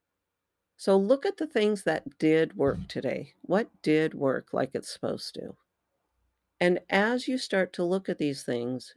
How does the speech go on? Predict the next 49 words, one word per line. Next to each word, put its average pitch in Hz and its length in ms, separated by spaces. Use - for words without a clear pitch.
you 170 140
can 175 180
start 175 360
to 180 100
see 170 320
that 143 400
most 156 500
of 254 140
the 247 80
time 170 580
you 160 280
are 156 340
being 147 320
supported. 139 640
And 202 160
these 285 220
are 254 100
sometimes 214 800
some 175 240
of 170 60
the 156 100
same 151 280
things 151 560
that 139 260
we 151 200
look 147 240
at 135 240
in 147 140
a 139 80
gratitude 147 580
practice, 190 640
but 196 140
this 220 180
is 254 120
gonna 202 200
be 180 120
a 165 60
little 156 240
bit 147 180
different 147 340
because 160 340
this 214 220
is 220 100
just - 320
going 196 200
to 196 80
be 170 200
looking 165 520
at 143 400